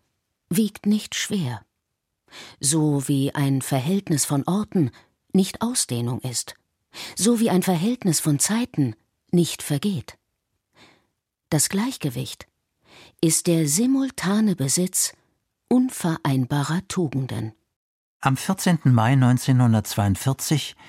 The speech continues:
Speaker 2: geht Simone Weil mit ihrer Familie an Bord eines französischen Passagierschiffes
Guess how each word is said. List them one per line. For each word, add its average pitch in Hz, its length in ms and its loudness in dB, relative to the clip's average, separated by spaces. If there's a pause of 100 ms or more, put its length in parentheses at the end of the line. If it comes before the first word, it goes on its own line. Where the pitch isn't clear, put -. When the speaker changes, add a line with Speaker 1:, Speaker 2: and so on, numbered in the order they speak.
(360)
Speaker 2:
geht 139 200 2
Simone 127 460 4
Weil 123 400 4
mit 123 240 2
ihrer 120 240 2
Familie 120 580 2
an 101 220 0
Bord 110 320 0
eines 117 260 2
französischen 110 760 0
Passagierschiffes 101 1200 -2